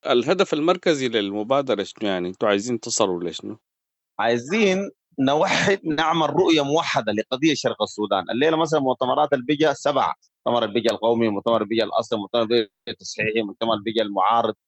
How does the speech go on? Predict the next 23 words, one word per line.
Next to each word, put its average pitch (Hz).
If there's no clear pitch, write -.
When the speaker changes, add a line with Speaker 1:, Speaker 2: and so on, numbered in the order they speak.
Speaker 2:
كويس، 120
موسى 113
في 101
جهة، 110
موسى 104
سيدي 107
في 98
جهة، 117
زينب 98
كباشي 107
في 95
جهة، 113
آه، 107
مسامة 104
سعيد 104
في 107
جهة. 113
دي 123
مؤتمرات 135
بيجا، 117
قضيتهم 180
قضية 139
البيجا، 117